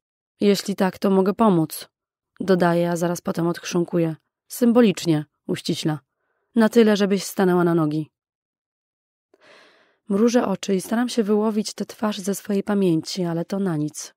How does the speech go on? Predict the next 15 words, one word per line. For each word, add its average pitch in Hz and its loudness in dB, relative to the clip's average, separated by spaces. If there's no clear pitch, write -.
Wciąż 160 -6
pozostaje 160 -6
tak - -12
samo 170 -4
obca. - -12
„Nie 254 6
przedstawiłem 180 2
się. 156 -4
Paweł 233 4
Sikora, 160 -2
wujek 208 2
Kuby”, 151 -4
sumituje 165 -2
się 160 -4
mężczyzna. 151 -2